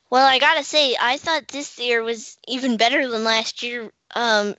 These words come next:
for the specific reason that I got to see more movies. Last year I got to see two,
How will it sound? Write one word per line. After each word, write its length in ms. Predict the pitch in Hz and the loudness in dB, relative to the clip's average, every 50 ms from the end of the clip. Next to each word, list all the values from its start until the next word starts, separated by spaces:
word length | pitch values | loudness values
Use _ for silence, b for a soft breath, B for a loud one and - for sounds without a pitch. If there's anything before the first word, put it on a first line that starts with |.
| _ - | _ -14
for 180 | - - 254 247 | -8 -4 -4 -2
the 180 | 220 226 233 | 0 -2 -2
specific 640 | 220 - - - - - 254 247 - 277 247 247 220 | -2 -4 -12 -10 -4 -2 -2 0 0 0 0 0 -2
reason 340 | 233 247 254 240 247 240 | 0 0 0 2 2 4
that 200 | 233 226 220 - B B B B B | 4 4 2 0 B B B B B
I 100 | - 269 | 0 2
got 160 | 285 302 254 | 2 2 0
to 60 | - - | 0 -6
see 200 | - - 269 269 | -4 -2 0 0
more 220 | 254 233 226 208 | 0 0 -2 -2
movies. 420 | 214 226 233 214 214 190 190 - - | -4 -6 -8 -8 -8 -10 -10 -10 -4
Last 340 | - 226 247 285 - - - | -2 0 0 0 0 -2 -2
year 180 | 311 294 285 262 | 0 0 2 0
I 120 | - 240 | 0 0
got 220 | 233 269 240 240 | 0 -2 -4 -4
to 80 | - - | -6 -16
see 220 | - - 247 226 | -14 -14 -14 -12
two, 380 | 214 - - 285 302 349 381 403 | -10 -6 -4 -2 -2 -2 -2 -4